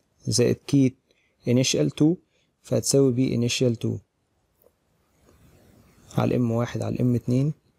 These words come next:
يساوي بي فاينل وان تربيع على اتنين ام واحد زائد بي فاينل تو تربيع على اتنين ام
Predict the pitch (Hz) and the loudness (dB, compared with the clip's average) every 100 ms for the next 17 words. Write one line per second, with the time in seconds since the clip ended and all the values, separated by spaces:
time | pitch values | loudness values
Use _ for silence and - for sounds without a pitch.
0 | _ - 117 - 123 120 113 123 123 - | _ -6 -2 0 2 2 2 2 0 0
1 | 120 120 113 117 131 143 _ _ _ _ | -2 0 0 0 0 -4 _ _ _ _
2 | 120 113 113 120 110 110 - 120 120 120 | -2 0 2 2 0 -2 -2 -2 0 0
3 | 117 120 - 156 - _ _ _ _ - | 0 0 -2 -4 -8 _ _ _ _ -6
4 | 120 113 110 120 120 127 120 113 - 123 | -2 0 0 0 0 0 0 -2 -2 -2
5 | 135 - _ _ _ _ _ - 120 110 | -4 -6 _ _ _ _ _ -4 -2 0
6 | 113 117 113 107 113 117 113 113 | 0 0 0 -2 -2 -2 0 0